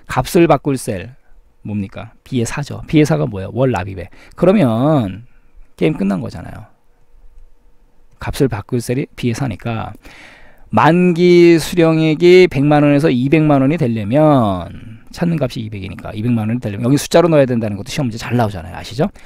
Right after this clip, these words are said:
이백만 원이 되려면 B의 사, 값을 바꿀 셀, 월 납입액이 얼마야 되냐 이거죠.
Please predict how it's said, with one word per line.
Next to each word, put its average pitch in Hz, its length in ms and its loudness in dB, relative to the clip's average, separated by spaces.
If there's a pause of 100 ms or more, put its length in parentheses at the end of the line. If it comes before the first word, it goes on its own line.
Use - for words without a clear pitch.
(140)
이백만 127 320 0
원이 127 140 -4
되려면 117 480 -6 (420)
B의 139 220 2
사, 107 280 -6 (120)
값을 131 240 -4
바꿀 110 260 -6
셀, 95 260 -8 (380)
월 131 220 4
납입액이 123 480 2
얼마야 107 300 -2
되냐 92 380 -12
이거죠. 92 300 -10